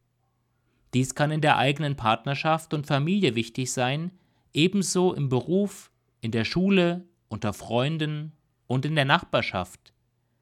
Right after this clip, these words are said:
Dazu ist es nur notwendig, auf Signale zu achten, die mir zeigen, jetzt wäre es gut,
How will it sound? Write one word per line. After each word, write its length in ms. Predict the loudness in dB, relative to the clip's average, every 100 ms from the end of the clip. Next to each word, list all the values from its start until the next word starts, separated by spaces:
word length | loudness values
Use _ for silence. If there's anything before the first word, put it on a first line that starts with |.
| _ _
Dazu 320 | 2 4 4 0
ist 240 | 0 0
es 200 | 0 0
nur 240 | 0 2
notwendig, 840 | 2 0 0 0 0 2 -2 -2 -12 _
auf 240 | -2 -2
Signale 720 | -4 -6 -4 -2 2 2 2 -2
zu 260 | -4 -2
achten, 440 | -2 -2 -6 -8 -4
die 100 | -2
mir 200 | -4 -6
zeigen, 640 | -4 -4 -4 -6 -8 -10 _ _ _ _ _
jetzt 440 | -4 -2 -6 -6
wäre 240 | -4 -2 -2
es 240 | -4 -4
gut, 380 | -4 -4 -4